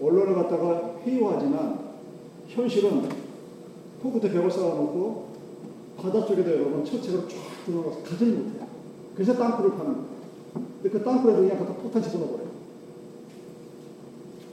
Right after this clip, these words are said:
그런 벽이 이스라엘과 팔레스타인 사이 가자 지구에 있는 것이 아니라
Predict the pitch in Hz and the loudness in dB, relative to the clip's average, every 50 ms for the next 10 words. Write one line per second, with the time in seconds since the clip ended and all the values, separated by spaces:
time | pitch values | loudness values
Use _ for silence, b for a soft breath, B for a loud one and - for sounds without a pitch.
0 | - - - - - - 190 240 262 247 - - - - - 214 220 170 - - | -18 -18 -18 -16 -6 4 8 10 10 10 10 8 6 6 8 8 8 8 6 4
1 | - - - - - - - - - - - - - - - - - - - 180 | 0 -4 -6 -8 -10 -14 -14 -16 -16 -18 -18 -18 -18 -18 -18 -18 -12 -2 0 0
2 | 185 - 233 233 240 233 226 233 214 175 214 226 226 226 226 226 - - - - | 2 6 8 10 12 12 12 12 12 10 10 10 10 10 10 8 6 4 0 -2
3 | - - 240 240 247 226 - - - 220 214 208 185 208 202 196 185 175 - - | -2 0 4 6 8 8 8 8 6 4 2 2 2 4 4 4 4 2 0 0
4 | 180 202 202 - 190 190 196 185 185 175 156 156 147 151 165 - 208 185 143 143 | 0 2 4 4 6 6 6 4 4 2 0 2 2 2 2 2 2 0 0 0
5 | 165 190 220 220 - - - - - - - - | 2 4 4 4 4 4 2 -2 -6 -8 -10 -12